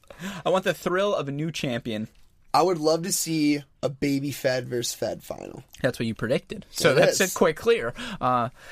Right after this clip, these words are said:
Speaker 1: yeah, I wouldn't take Thiem over Fed. I just, again, though, the overpowering, you wonder if Berdych, you know, has a crack in the armor and then Thiem kind of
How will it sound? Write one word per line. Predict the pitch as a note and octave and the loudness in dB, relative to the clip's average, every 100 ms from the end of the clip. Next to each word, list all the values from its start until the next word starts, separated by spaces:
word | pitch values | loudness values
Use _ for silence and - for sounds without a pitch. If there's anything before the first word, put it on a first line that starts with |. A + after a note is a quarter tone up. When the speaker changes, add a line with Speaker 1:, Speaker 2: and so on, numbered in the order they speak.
| - - - - - | -20 -20 -20 -20 0
Speaker 1:
yeah, | G#2+ F#2+ | 2 4
I | A2+ | 2
wouldn't | C#3+ D3 | 2 -2
take | C3+ A#2 | -2 -2
Thiem | - A2 G2+ | -4 -4 -2
over | F#2+ F#2+ | -4 -6
Fed. | - F#2+ G2 A2 | -2 0 0 -2
I | A#2+ C#3+ | 0 0
just, | C3+ D#3 | 0 0
again, | D#3 E3+ D3 | 2 0 2
though, | A2 A2 - | -2 -2 -6
the | C#3 C3 | 0 2
overpowering, | D3 D#3 D#3 F3 D#3+ C3 | 2 0 -2 0 0 0
you | A#2 | -2
wonder | A#2+ C#3 C3 | -2 -2 -4
if | - - | -6 -2
Berdych, | C3 C3 B2 - C3 | 0 0 -6 -10 -6
you | C3 A#2 | -2 -2
know, | G#2 | -2
has | C3+ B2+ | 0 -2
a | G#2 | -2
crack | - - C3 - | -4 0 0 0
in | D3 | -4
the | C#3+ | 0
armor | C#3+ D3 D#3 | 0 0 -2
and | D3+ B2 | -4 -2
then | A#2+ A2+ | -4 -4
Thiem | B2+ A#2 | -4 -4
kind | B2+ | -4
of | A2 | -4